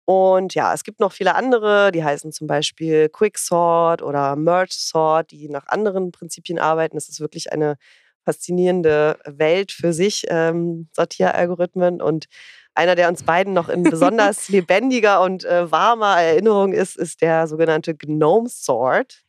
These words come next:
Speaker 2: Genau, weil es gibt in unser, in unserem Modul, äh, von Konzepten gibt es einen Algorithm Slam. Und darum geht es, dass,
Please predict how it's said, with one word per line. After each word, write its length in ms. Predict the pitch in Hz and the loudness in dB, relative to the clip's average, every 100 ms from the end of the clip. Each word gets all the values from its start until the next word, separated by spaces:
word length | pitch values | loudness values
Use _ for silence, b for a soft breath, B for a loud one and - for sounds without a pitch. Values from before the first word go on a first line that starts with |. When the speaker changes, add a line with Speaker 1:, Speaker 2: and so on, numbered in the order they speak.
| _ | _
Speaker 2:
Genau, 340 | 262 240 233 202 | 0 4 2 2
weil 120 | 202 | -2
es 100 | - | -2
gibt 220 | 254 - | -8 -4
in 220 | 214 220 214 | -2 -2 -2
unser, 560 | 202 214 - 196 190 190 | -2 -2 -2 -2 -2 -4
in 120 | 202 202 | -6 -6
unserem 280 | 208 208 | -2 -2
Modul, 600 | 202 202 202 247 262 262 - _ | -2 -2 0 2 4 2 -4 _
äh, 340 | 196 196 196 190 | 0 0 -2 -4
von 220 | 208 196 | -6 -6
Konzepten 600 | 208 196 - 247 - 233 | -6 -2 0 0 -4 -10
gibt 200 | 208 214 | -8 -10
es 100 | 208 | -4
einen 240 | 185 196 | -4 -2
Algorithm 580 | - 196 202 226 240 190 | -4 -2 0 2 2 -4
Slam. 580 | - 190 175 170 233 311 _ b b _ _ | -8 -4 0 0 -2 -8 _ b b _ _
Und 280 | 196 208 196 | -2 0 0
darum 300 | 202 226 220 | 0 0 -4
geht 200 | 226 233 | -4 -2
es, 300 | 190 202 - | -4 -4 -2
dass, 400 | 202 202 - | -2 -2 -6